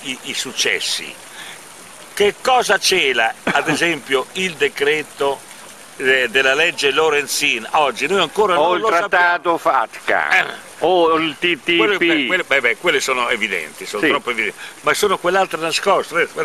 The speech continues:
Speaker 1: Un decreto del Parlamento di Teheran,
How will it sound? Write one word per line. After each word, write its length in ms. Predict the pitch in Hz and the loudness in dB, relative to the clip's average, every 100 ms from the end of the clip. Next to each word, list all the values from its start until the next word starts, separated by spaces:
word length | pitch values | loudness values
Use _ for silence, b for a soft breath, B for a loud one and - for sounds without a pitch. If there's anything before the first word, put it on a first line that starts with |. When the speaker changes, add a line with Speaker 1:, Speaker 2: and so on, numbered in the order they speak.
| 123 107 - - - - - B B B B B | -6 -10 -14 -20 -20 -20 -20 B B B B B
Speaker 1:
Un 180 | 175 175 | -6 -2
decreto 480 | 196 - 240 202 | 0 2 2 2
del 160 | 151 139 | 0 0
Parlamento 680 | - 151 156 147 185 175 151 | 0 0 0 0 -4 0 0
di 140 | 135 | 0
Teheran, 640 | 123 131 104 87 80 69 71 | -2 0 0 0 -6 -10 -12